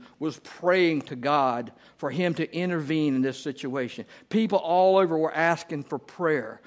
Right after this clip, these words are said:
for God to intervene in this situation. They didn't look to other issues. Not once did I hear someone say,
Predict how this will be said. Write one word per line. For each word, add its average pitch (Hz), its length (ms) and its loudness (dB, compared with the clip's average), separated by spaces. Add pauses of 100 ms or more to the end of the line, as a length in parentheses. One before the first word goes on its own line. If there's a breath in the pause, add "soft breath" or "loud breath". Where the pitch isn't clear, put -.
(160 loud breath)
for 160 160 -2
God 151 460 2
to 170 120 -4
intervene 151 520 -2
in 135 120 0
this 131 180 -2
situation. 143 640 -4 (220 loud breath)
They 185 140 6
didn't 208 240 6
look 214 220 6
to 196 140 -2 (100)
other 180 380 2
issues. 143 480 -2
Not 175 240 2
once 170 460 0
did 151 160 -2
I 180 300 2
hear 170 320 -2
someone 170 320 -2
say, 175 360 2